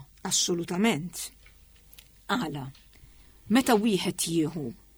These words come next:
ritratt, ovvjament aħna nħossu li hemm riproduzzjoni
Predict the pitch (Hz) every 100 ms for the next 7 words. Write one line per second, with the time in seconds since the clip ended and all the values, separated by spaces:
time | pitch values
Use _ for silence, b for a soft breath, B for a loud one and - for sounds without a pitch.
0 | _ - 180 - 175 147 143 - - 196
1 | 190 - - - _ b b b b b
2 | 190 165 180 269 240 214 156 165 151 110
3 | - 277 208 151 185 233 220 175 _ -
4 | _ - 196 381 - 233 196 220 - -
5 | 143 131 127